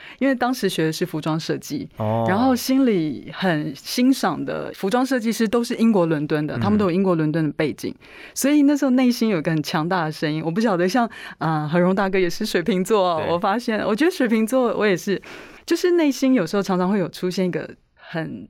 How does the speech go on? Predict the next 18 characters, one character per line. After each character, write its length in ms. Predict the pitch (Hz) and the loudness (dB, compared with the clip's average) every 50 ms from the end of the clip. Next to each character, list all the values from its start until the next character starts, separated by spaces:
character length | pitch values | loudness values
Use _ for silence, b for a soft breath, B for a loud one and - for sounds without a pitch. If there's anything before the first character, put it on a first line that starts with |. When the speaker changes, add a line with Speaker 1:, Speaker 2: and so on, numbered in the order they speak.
| _ _ | _ _
Speaker 1:
强 240 | - - 180 170 185 | -6 -4 -2 -2 0
大 160 | 226 226 220 | 0 0 0
的 100 | 190 180 | -2 -4
直 300 | 165 - - 165 160 170 | -6 -6 -8 -6 -6 -6
觉 300 | 160 - 151 151 131 139 | -6 -6 -6 -4 -6 -4
跟 260 | 135 - 160 170 175 165 | -2 -2 0 0 0 -2
声 240 | - - 202 196 | -2 -2 0 0
音 240 | 196 196 196 190 190 | 2 0 0 0 0
告 160 | 190 226 202 | -2 -2 -2
诉 180 | 185 185 - 202 | -2 -2 -4 -4
我 160 | 160 - - | -4 -4 -6
一 140 | - 185 180 | -6 -6 -2
定 200 | - 233 214 208 | 0 0 2 2
要 200 | 214 190 175 160 | 2 0 -2 -2
去。 340 | - - - - - 160 147 | -4 -6 -6 -6 -6 -8 -8
Speaker 2:
去 260 | - - - 120 107 | -6 -4 -2 0 0
英 120 | 101 104 104 | 0 -2 -4
国。 160 | - - - | -8 -10 -16